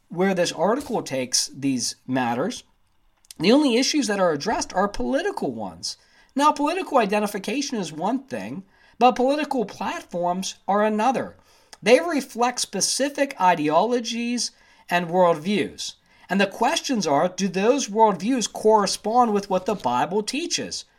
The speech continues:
Does the Bible teach anything that we can be certain of? Does it teach an objective reality?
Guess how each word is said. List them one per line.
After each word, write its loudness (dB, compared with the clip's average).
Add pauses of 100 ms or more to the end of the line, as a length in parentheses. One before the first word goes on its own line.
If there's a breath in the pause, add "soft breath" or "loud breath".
(380 soft breath)
Does 6
the 0
Bible 4
teach -4
anything 0
that -2
we 0
can -2
be -2
certain -2
of? -6
Does 2
it 0
teach -2 (240 loud breath)
an 0
objective 2
reality? 2